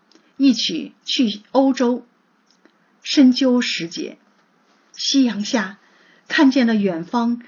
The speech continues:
山顶上还存着积雪的阿尔卑斯山。如此美景，大家提议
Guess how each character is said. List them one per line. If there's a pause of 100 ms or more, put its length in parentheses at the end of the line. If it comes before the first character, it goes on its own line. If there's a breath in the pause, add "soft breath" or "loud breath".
(120)
山
顶
上 (160 loud breath)
还
存
着
积
雪
的 (340)
阿
尔
卑
斯
山。 (1080 soft breath)
如
此
美
景， (680)
大
家
提
议